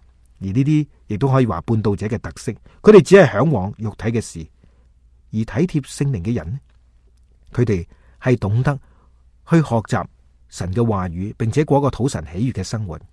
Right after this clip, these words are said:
就好似保羅喺第六節所講嘅，體貼肉體嘅就係死，體貼聖靈嘅就係生命同平安。假如今日你係生存喺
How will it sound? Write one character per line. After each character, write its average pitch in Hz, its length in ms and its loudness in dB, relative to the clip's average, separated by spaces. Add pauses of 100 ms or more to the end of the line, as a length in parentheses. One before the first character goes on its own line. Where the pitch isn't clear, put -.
(340)
就 135 160 -2
好 170 80 2
似 104 280 -4 (260)
保 147 140 4
羅 180 100 6
喺 113 180 -4
第 104 100 -6
六 87 160 -6
節 - 180 -12
所 90 200 -8
講 90 240 -8 (360)
嘅， 156 180 4
體 160 80 6
貼 131 40 6
肉 123 100 4
體 - 140 -12
嘅 120 180 0
就 95 120 -6
係 82 120 -10
死， - 160 -14
體 92 220 -12
貼 190 260 2
聖 143 180 -2
靈 87 160 -4
嘅 95 220 -10
就 95 100 -14
係 87 160 -10
生 135 240 -8
命 92 160 -8
同 78 160 -14
平 78 220 -14
安。 95 200 -6 (800)
假 110 120 -2
如 127 80 2
今 123 180 -2
日 - 160 -6 (500)
你 131 120 4
係 113 420 2
生 185 260 2
存 92 200 -8
喺 95 260 -4